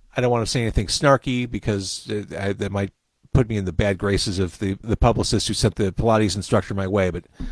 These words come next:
maybe not a perfect fit for me. Maybe that, that's my lesson. That's my <laughs> takeaway from tonight. Uh, one final thing I want to note, I, another pain in the ass of this week, a-, another final,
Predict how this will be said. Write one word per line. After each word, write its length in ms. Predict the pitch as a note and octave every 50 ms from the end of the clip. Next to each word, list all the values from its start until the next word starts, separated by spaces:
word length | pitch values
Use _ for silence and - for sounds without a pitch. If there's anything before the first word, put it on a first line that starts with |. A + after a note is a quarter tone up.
| - - - - - - - - -
maybe 240 | A2 A#2 - C3 C3+
not 220 | A#2+ A#2 A#2+ B2
a 40 | A#2+
perfect 400 | - - A2+ G#2+ - - A2+ -
fit 200 | - B2 G2 F2+
for 160 | - G#2 G2
me. 180 | F2 F2+ F2 F2+
Maybe 280 | F#2 G2 G#2 G#2+ B2 A2+
that, 260 | G#2+ G#2+ A2 A2+ -
that's 200 | G#2 G2+ - -
my 140 | A#2+ A2+ G#2+
lesson. 400 | F#2 F#2+ F2+ F2+ - - G2+ F2+
That's 220 | F#2 F#2 - -
my 100 | G#2 G2
<laughs> 0 |
takeaway 840 | - - - - - - - - D#3 B2+ - - D3 B2 A#2 A2+ - _ _ - - - - - - - - - -
from 300 | - - B2+ B2 A#2 A#2
tonight. 420 | - - C3 B2 A2+ A2 - - - - - - -
Uh, 200 | - C#3 C3 -
one 440 | F2+ C#3+ D3 E3 G3 B3 C#4+ D#4+ D#4+
final 320 | - - G3 F#3 F3+ D#3+
thing 160 | C3 F3 D#3
I 60 | D3 C3+
want 180 | C#3+ D3 C#3
to 60 | B2
note, 320 | B2 C3 B2+ A2+ F#2+ - - - _ _ _ _ _ _ _ _ _ _ _ _ _ _ _ _ _ _ _ _ _ _ _ _ _ _ -
I, 360 | C#3+ C3+ C#3 C#3 C#3+ C#3+ -
another 400 | - C3+ C3+ D#3+ F3+ F3+ D3+ A#2+ - _ -
pain 260 | - C#3+ D3+ D3+ D3
in 40 | C#3
the 140 | B2 A#2 A#2
ass 160 | A#2+ A#2 -
of 60 | A#2
this 180 | G#2 G2 - -
week, 220 | G#2+ F2+ E2+ -
a-, 180 | A2+ A2 A#2 -
another 360 | A#2 A2+ B2+ C#3 C#3 C#3 A#2
final, 520 | - - C3 A#2+ A#2+ A#2 A2 G#2 F#2+ -